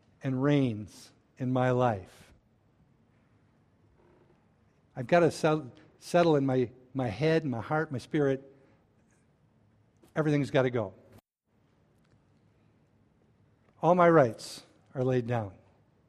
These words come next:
Total surrender. The world doesn't get that. And, and sadly, probably most of the church doesn't get that.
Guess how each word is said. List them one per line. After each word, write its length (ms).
Total 260
surrender. 560
The 80
world 380
doesn't 340
get 300
that. 380
And, 260
and 140
sadly, 360
probably 340
most 300
of 80
the 80
church 400
doesn't 340
get 200
that. 320